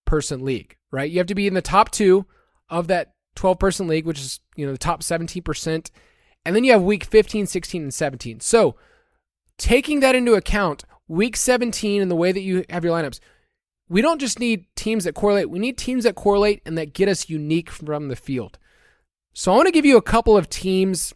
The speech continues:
and a couple of players from these matchups that might allow you to get unique. It's just something that I think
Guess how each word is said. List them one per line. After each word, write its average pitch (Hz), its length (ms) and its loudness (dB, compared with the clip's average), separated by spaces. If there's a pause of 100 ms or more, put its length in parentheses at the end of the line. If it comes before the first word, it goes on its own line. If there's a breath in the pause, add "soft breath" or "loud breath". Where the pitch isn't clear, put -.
and 160 120 -8
a 160 40 -8
couple 190 240 -4
of 165 80 -4
players 170 400 -2
from 247 280 0
these 180 180 -2
matchups 147 500 -4
that 151 180 -4 (800)
might 208 220 6
allow 220 260 8
you 233 140 6
to 160 80 4
get 151 160 0
unique. 123 440 -10 (720)
It's 220 200 0
just 262 260 0
something 233 400 0
that 214 100 4
I 196 80 6
think 208 320 -2